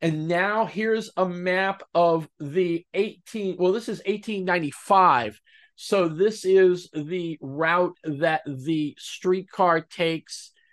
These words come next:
uh, from eighteen ninety until electrification in nineteen oh seven. So, uh, basically, it's, it's more or less the same idea,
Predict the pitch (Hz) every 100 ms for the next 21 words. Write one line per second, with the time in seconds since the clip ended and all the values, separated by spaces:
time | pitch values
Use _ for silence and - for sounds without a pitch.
0 | _ _ _ 156 147 135 - - 202 185
1 | 175 - 180 202 214 185 175 165 175 175
2 | 165 160 - _ _ 165 165 - 190 180
3 | 180 175 156 160 165 - 139 160 - 170
4 | 151 - 147 143 - 160 151 151 151 139
5 | - 165 147 135 123 - 165 139 98 -
6 | _ _ _ _ _ - - 208 190 190
7 | 180 180 165 160 156 - 143 _ 247 294
8 | 330 - 277 254 233 - 214 214 196 254
9 | 330 302 269 262 262 220 - 240 240 226
10 | 196 160 226 240 -